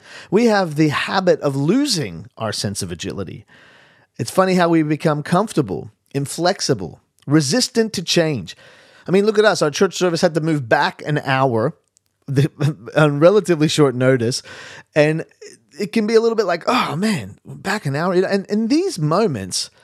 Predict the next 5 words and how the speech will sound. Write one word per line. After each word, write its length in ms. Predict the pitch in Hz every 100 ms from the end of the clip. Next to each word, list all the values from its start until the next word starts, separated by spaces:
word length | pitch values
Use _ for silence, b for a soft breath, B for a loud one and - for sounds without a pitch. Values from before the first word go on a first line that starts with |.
| b b b
that 320 | 151 165 147 -
require 560 | 147 - 156 151 135
change 640 | 131 - 180 202 117 104 120
and 140 | - 120
adaptability, 840 | 113 117 - 98 117 139 90 -